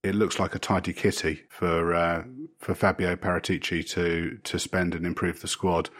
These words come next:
And I'm gonna kind of preempt what I think Ricky might be saying here, and I think there's early signs of, hopefully it means that we can actually do our business early and we don't have to rely on sales before we can start spending.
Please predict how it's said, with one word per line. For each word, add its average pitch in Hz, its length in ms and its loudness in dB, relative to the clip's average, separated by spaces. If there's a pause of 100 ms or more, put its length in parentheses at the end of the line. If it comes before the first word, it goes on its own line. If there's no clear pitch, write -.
(140)
And 90 300 0 (380)
I'm 98 80 2
gonna 101 220 4 (200)
kind - 160 0
of 87 80 -4
preempt 98 540 2
what 87 240 0
I 82 100 -4
think 82 240 -4
Ricky 95 240 0
might 82 260 0
be 82 100 -6
saying 82 400 0
here, 80 240 -2 (220)
and 87 440 0 (400)
I 80 60 -8
think - 180 -6
there's 87 180 -2
early 82 180 0
signs 101 440 2
of, 78 240 -2 (100)
hopefully 90 600 2
it - 100 -6
means 80 240 -6
that 71 100 -6
we 71 60 -8
can - 120 -4
actually 78 220 -6
do 85 140 0
our 80 80 0
business 85 400 -4
early 82 280 2
and 80 80 0
we 85 80 -2
don't 85 200 2
have 85 200 -8
to 82 120 -4
rely 82 240 0
on 82 100 -4
sales 82 340 0
before 85 300 -2
we 90 100 -2
can 85 140 -10
start 82 260 -4
spending. 78 480 -6